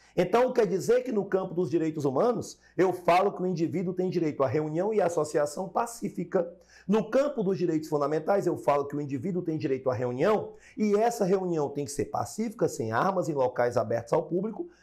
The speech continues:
não precisa de autorização, mas precisa de um prévio aviso para não frustrar outra reunião marcada para o mesmo local. E eu ainda tenho jurisprudência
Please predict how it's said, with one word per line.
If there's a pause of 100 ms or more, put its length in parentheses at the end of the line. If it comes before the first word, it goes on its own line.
não
precisa
de
autorização, (160)
mas
precisa
de
um
prévio
aviso (160)
para
não
frustrar
outra
reunião
marcada
para
o
mesmo
local. (160)
E
eu
ainda
tenho
jurisprudência